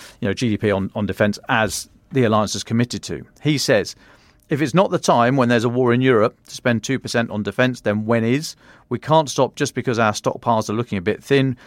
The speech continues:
We have to keep Ukraine in the fight tonight and tomorrow and the day after and the day after." So they're all referencing that there is clearly not a,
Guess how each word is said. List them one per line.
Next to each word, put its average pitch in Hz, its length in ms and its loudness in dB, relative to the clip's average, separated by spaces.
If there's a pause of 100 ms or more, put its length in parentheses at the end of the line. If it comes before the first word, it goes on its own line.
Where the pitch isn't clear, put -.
(160)
We 117 100 -2
have 135 140 0
to - 80 -12
keep 127 180 -4
Ukraine 113 400 0
in 107 80 -2
the 104 100 0
fight - 360 -2
tonight 120 500 0
and 107 140 -10
tomorrow 110 420 2 (320)
and 98 100 -8
the 101 60 -6
day 113 220 2
after 107 420 0 (120)
and 101 140 -10
the 98 60 -6
day 101 220 0
after." 95 420 -4 (360)
So 139 200 2 (560)
they're 180 240 6
all 165 160 4
referencing 135 880 -2 (180)
that 127 380 -2 (1120)
there 135 300 2
is 120 180 -6 (160)
clearly 156 400 2
not 135 240 -2
a, 117 160 -2